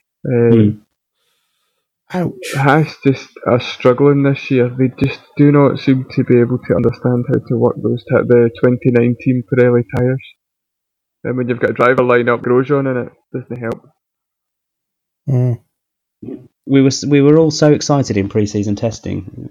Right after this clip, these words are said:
Speaker 2: I remember that chat. We were like, "Oh yeah, Haas are gonna be up there.
Speaker 3: Yeah.
Speaker 2: Haas are gonna be,
Speaker 1: Well, and I think,
Speaker 2: you know,
Speaker 1: uh,
Speaker 2: one of the
Speaker 1: Haas were,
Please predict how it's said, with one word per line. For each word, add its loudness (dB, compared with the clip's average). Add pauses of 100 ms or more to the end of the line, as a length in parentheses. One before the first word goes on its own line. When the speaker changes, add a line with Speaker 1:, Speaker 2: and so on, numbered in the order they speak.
Speaker 2:
I -4
remember 2
that -2
chat. -2 (340)
We 0
were 4
like, 0
"Oh 2
yeah, 2
Haas -2
are -2
gonna -2
be -2
up -8
there. -10
Speaker 3:
Yeah. 4
Speaker 2:
Haas 0
are -6
gonna 0
be, -2
Speaker 1:
Well, -4
and 0
I 2
think, -2
Speaker 2:
you 2
know, 0
Speaker 1:
uh, 4
Speaker 2:
one 6
of 6
the 6
Speaker 1:
Haas 2
were, 4